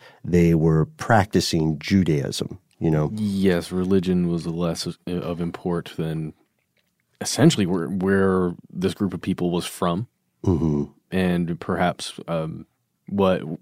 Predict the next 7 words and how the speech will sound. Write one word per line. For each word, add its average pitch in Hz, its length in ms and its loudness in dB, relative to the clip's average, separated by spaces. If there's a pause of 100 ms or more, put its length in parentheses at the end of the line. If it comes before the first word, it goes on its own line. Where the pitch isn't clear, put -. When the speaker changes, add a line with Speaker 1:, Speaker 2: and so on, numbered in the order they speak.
Speaker 2:
perceived 107 520 -2
political 95 460 0
beliefs 170 320 -4
by 156 160 -4
the 160 80 -4
Nazi 156 320 -6
Party. - 340 -12